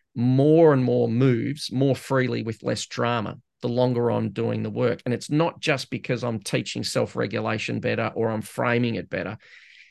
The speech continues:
It's because literally my own nervous system has more capacity to stay grounded and embodied as other things are moving, you know, both within myself and, and other people. So for me, there's this primary element where,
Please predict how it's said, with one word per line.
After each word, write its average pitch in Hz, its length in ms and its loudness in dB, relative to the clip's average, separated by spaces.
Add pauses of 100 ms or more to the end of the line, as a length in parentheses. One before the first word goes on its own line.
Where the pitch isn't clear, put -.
(140)
It's 135 160 -2
because 131 400 -4
literally 123 400 0
my 131 400 2
own 117 260 0
nervous 127 380 -2
system 107 320 -8
has 110 220 -4
more 120 260 -2
capacity 113 640 -6
to 110 100 -10
stay 113 340 -4
grounded 127 540 -4
and 117 80 -6
embodied 113 540 -4 (480)
as 117 180 0
other 110 200 2
things 113 320 -4
are 110 40 -4
moving, 110 600 -4
you 107 100 -6
know, 101 80 -6
both 113 240 -2
within 117 240 -4
myself 113 420 -6
and, 110 260 -6
and 107 120 -4
other 104 160 -4
people. 113 340 -4
So - 220 -2
for - 140 -6
me, 139 180 2
there's 113 180 -2
this 113 220 -8
primary 143 600 2
element 113 360 -2
where, 110 340 -2